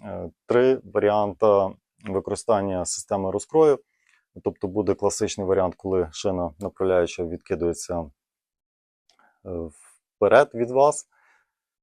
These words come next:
е, і лінійка знаходиться на дальньому краї. Другий варіант покажу, коли лінійка знаходиться від вас, і шина направляюча відкидується на вас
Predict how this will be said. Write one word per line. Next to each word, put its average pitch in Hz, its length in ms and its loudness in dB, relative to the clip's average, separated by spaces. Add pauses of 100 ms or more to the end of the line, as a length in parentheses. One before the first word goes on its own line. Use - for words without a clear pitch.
(180)
е, 101 280 -2
і 120 120 -2
лінійка 117 440 0
знаходиться 104 600 -2
на 101 120 0
дальньому 101 440 4
краї. 98 380 4 (200)
Другий 107 420 2
варіант 92 480 2
покажу, 90 420 2
коли 92 300 0
лінійка 90 420 -2
знаходиться 87 640 -2
від 135 280 -4
вас, 139 400 2 (500)
і 113 400 2
шина 120 340 0
направляюча 107 920 2
відкидується 98 800 2
на 104 180 2
вас 98 400 4